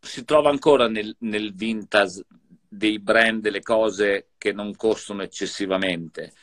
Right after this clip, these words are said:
Ehm, con, con mille euro ti compri un sub degli anni settanta figo, che fanno parte di, diciamo, dei brutti anatroccoli, oppure, mm, anche un,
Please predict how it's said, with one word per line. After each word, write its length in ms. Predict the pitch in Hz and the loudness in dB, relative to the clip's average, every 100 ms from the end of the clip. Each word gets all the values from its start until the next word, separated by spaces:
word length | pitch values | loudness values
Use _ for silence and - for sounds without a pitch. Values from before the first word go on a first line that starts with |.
| _ _ _ | _ _ _
Ehm, 1400 | - 95 95 92 92 92 92 92 92 92 90 90 92 90 - - - | 2 4 6 4 4 2 2 0 0 -2 -6 -12 -12 -14 -16 -20 -6
con, 480 | 98 104 104 101 - | -2 4 4 4 4
con 160 | 107 | 4
mille 320 | 110 113 113 | 4 6 8
euro 240 | 123 131 117 | 8 6 0
ti 120 | - | -4
compri 300 | 104 95 98 | -6 -6 -8
un 100 | 95 | -12
sub 540 | - 104 98 98 98 | -10 -8 -4 0 2
degli 220 | 95 98 98 | 2 0 0
anni 200 | 98 98 | -2 -6
settanta 840 | 98 - 104 101 95 92 92 - _ _ | -10 -2 0 0 -2 -4 -4 -4 _ _
figo, 640 | - 117 113 98 87 82 | -10 -6 -4 -4 -6 -6
che 120 | - 90 | -12 -8
fanno 300 | 92 95 90 | -6 -8 -4
parte 320 | 95 95 95 | -4 -4 -8
di, 140 | 92 | -12
diciamo, 360 | 87 80 101 98 | -12 -2 -2 0
dei 160 | 92 | -4
brutti 280 | 90 98 90 | -4 -4 -2
anatroccoli, 720 | 95 90 101 92 - 85 85 - - - - _ | -2 -2 0 0 -2 -10 -10 -14 -20 -20 -20 _
oppure, 720 | - 101 - 127 123 107 - _ 87 | -8 -6 2 6 8 8 6 _ -16
mm, 80 | 90 | -6
anche 360 | - 113 113 113 | 0 2 2 0
un, 200 | 107 | 0